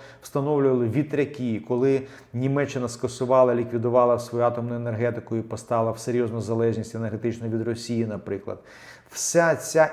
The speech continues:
ідеологічність в багатьох секторах життя економіки, вона призвела до того, що західний світ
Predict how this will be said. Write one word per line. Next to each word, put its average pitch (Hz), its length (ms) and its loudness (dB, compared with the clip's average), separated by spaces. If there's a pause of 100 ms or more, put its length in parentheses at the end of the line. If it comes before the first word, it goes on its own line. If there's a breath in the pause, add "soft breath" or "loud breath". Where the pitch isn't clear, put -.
ідеологічність 135 1200 0
в 107 80 -4
багатьох 127 500 2
секторах 120 600 4
життя 113 240 -4
економіки, 127 600 -2
вона 117 180 -2
призвела 127 640 -2
до 123 120 -4
того, 139 260 0
що 117 160 -6
західний 123 440 0
світ 156 260 -4